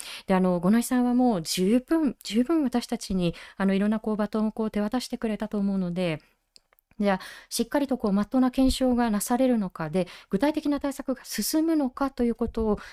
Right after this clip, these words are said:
ウォッチしていくのは、まあ、我々メディアのこう、役割でもあり、で、先ほどのお話にも通じますけれども、あの、市民の側から、「これどうなってるの？」っていう声を届けていくということでもあるのかなというふうに思います。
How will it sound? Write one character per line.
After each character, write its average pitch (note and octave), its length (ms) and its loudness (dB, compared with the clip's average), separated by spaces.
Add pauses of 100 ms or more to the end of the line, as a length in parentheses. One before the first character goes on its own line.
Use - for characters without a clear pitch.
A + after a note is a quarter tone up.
(140)
ウ D4 60 2
ォ - 20 0
ッ E4 100 -2
チ C#4+ 160 -6
し - 80 -8
て C#4 140 0
い C4 60 0
く C#4 120 0
の C4 140 4
は、 F3 220 0
ま A3 120 6
あ、 G3 60 2
我 F#3+ 180 0
々 G3 160 0
メ A3 140 2
デ A#3+ 80 -2
ィ A3+ 80 0
ア - 20 -2
の F3+ 80 -2
こ - 140 -8
う、 D#3+ 40 -2
役 D#3+ 220 -6
割 G3 200 -2
で G3+ 100 -2
も A3+ 100 0
あ A3+ 60 -2
り、 G3 240 -2 (260)
で、 G#3 460 0
先 - 160 -6
ほ G3 80 0
ど G3+ 80 0
の G3 80 2
お F#3+ 40 0
話 G3+ 300 0
に B3 60 6
も B3 100 4
通 G#3+ 160 -2
じ G#3+ 120 0
ま A#3 120 0
す - 80 -12
け B3 120 -4
れ A3 100 -2
ど G#3 80 -2
も、 F#3+ 240 0 (220)
あ F#3 100 0
の、 F3+ 80 0
市 A#3+ 140 0
民 G#3+ 120 2
の E3+ 80 -2
側 G#3 220 0
か C#4 160 -4
ら、 C4+ 160 -2 (240)
「こ - 80 2
れ C4+ 80 0
ど C#4 80 2
う D4 40 4
な C#4 100 2
っ C4+ 40 -16
て C4+ 80 4
る B3 80 8
の？」 C4 160 8
っ C#4 80 -12
て B3+ 120 2
い A#3+ 40 4
う G#3+ 80 0
声 A3 220 0
を F#3 40 -2
届 F#3+ 360 -4
け - 40 -20
て E3 120 -8
い D#3+ 80 -8
く - 180 -10
と B3+ 140 -4
い A#3 80 -2
う G#3+ 40 -8
こ A3 120 -10
と C#4 100 -4
で C4 100 0
も G#3 200 -2
あ - 20 -14
る D#3+ 120 -8
の D#3 100 -12
か - 120 -10
な F#3+ 140 -4
と F#3 140 -10
い E3+ 80 -6
う - 20 -8
ふ - 140 -10
う D#3+ 40 -4
に D3+ 160 -8
思 D#3 240 -8
い E3 120 -8
ま E3+ 180 -6
す。 - 160 -8